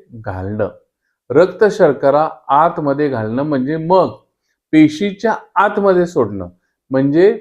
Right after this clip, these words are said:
तुम्हाला ऊर्जा मिळते. हे बेसिक लक्षात घ्या, हे कार्य आपल्या शरीरामध्ये सतत घडत असतं.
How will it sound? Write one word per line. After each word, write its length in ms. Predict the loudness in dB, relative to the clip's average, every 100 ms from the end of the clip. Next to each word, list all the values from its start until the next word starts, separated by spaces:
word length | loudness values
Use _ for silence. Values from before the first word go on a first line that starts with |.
| -6
तुम्हाला 340 | -4 -4 -6 -10 _
ऊर्जा 400 | -2 -2 0 0
मिळते. 280 | 0 -2 -12 _ _ _ _ _ _ _ _ _ _ _ 2
हे 120 | 2 4
बेसिक 440 | 4 4 2 2
लक्षात 320 | 2 2 0 -2 -2
घ्या, 160 | -4 -4 -6 4
हे 160 | 4 4
कार्य 320 | 0 2 2 2
आपल्या 340 | -2 0 0
शरीरामध्ये 680 | 0 -2 0 -2 0 -2 -2
सतत 420 | -4 -6 -6 0
घडत 240 | 2 2
असतं. 280 | -2 -10 _